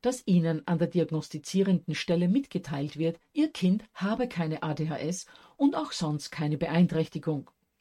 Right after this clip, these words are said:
obwohl die Eltern oft sehr genau wissen, dass mit ihrem Kind etwas nicht stimmt. Wenn ihr also sicher seid, dass das bei euch auch zutrifft,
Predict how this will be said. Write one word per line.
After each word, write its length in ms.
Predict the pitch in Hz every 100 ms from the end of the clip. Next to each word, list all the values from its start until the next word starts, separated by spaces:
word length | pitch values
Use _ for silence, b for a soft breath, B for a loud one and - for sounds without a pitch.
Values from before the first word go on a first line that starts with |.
| b b b -
obwohl 380 | 170 147 151
die 180 | 143 185
Eltern 320 | 175 151 196
oft 240 | 185 165 -
sehr 140 | 175
genau 320 | 190 190 208
wissen, 400 | 208 269 - 185 -
dass 240 | 165 -
mit 160 | 190 202
ihrem 220 | 233 240
Kind 320 | - 170 -
etwas 320 | 165 - 175
nicht 160 | 208 -
stimmt. 500 | - 285 202 - _ _ _ _ _ _ _ _ _ - B B B B B -
Wenn 220 | 170 285
ihr 120 | 302
also 220 | 240 233 233
sicher 300 | 240 185 180
seid, 400 | 165 135 - _ _
dass 160 | 160 147
das 160 | 180 -
bei 160 | 190
euch 220 | 190 190 -
auch 240 | 240 233
zutrifft, 640 | - 151 139 127 - -